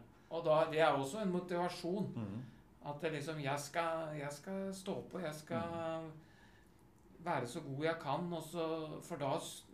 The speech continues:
Speaker 1: tåler jeg de der, eh, små
Speaker 2: De små tinga, den lille,
Speaker 1: små tinga.
Speaker 2: lille tennisballen som er mye tyngre enn en tennisball er,
Speaker 1: Mm.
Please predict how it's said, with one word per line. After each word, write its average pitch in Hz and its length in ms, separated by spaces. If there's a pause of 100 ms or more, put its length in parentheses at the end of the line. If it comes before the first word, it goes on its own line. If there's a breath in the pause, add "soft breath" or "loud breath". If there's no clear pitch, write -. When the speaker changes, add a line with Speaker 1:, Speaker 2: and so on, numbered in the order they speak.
(180)
Speaker 1:
tåler 120 360
jeg 156 160
de 147 120
der, 131 220
eh, 139 360
små 135 800 (320 loud breath)
Speaker 2:
De 175 80
små 139 280
tinga, 123 240
den 135 220
lille, 107 240
Speaker 1:
små 127 140
tinga. 151 280 (100)
Speaker 2:
lille 135 300
tennisballen 117 720
som 131 140
er 120 220 (540 loud breath)
mye 127 320
tyngre 110 580
enn 110 120
en 113 120
tennisball 110 540
er, 131 220
Speaker 1:
Mm. 135 220